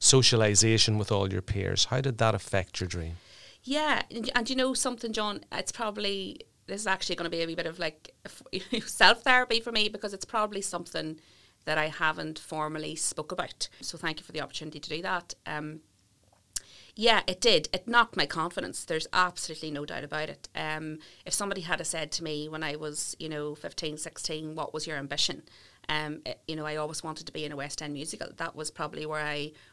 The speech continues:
Speaker 2: really saw my, my future, um, in terms of a dream scenario.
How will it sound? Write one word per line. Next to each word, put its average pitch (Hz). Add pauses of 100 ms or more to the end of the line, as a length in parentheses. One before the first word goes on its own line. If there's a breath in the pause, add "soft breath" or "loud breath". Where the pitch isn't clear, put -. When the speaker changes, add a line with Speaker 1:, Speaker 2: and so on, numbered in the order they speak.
(120)
Speaker 2:
really 156
saw 151
my, 147
my 151
future, 160 (380 soft breath)
um, 151
in 165
terms 160
of 156
a 151
dream 160
scenario. 160